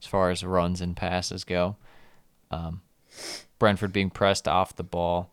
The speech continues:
but still creating chances and look a threat.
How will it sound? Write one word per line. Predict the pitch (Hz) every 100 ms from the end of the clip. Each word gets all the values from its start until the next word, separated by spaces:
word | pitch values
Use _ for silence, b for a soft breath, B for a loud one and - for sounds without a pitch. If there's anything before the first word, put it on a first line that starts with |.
| _ -
but | -
still | - 98
creating | - 95 90 90
chances | - 87 87 87 90
and | 85
look | 90 87
a |
threat. | - - 87 -